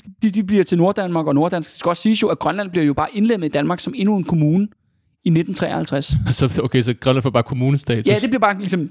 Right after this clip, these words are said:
Speaker 1: du ved, det er ligesom, øh, Odsherred Kommune.
Speaker 2: Ja, eller Glostrup
Speaker 1: Ja,
Speaker 2: eller
Speaker 1: eller
Speaker 2: sådan noget.
Speaker 1: Glostrup Kommune,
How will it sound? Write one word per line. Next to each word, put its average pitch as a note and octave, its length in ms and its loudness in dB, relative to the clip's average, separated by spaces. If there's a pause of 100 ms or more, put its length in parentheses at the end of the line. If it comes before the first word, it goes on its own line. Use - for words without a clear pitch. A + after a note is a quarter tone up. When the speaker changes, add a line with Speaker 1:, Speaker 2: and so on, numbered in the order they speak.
Speaker 1:
du A#3 60 0
ved, B3+ 120 0
det F3+ 40 -6
er C4 60 0
ligesom, C4 360 2
øh, C#3+ 80 -4 (200)
Odsherred G#3 280 0
Kommune. C3+ 220 2
Speaker 2:
Ja, A#2+ 80 4
eller A#2 120 2
Glostrup C3+ 420 4
Speaker 1:
Ja, F3 60 4
Speaker 2:
eller - 140 6
Speaker 1:
eller - 140 6
Speaker 2:
sådan - 80 0
noget. A2+ 120 4
Speaker 1:
Glostrup - 120 0
Kommune, C#3 240 2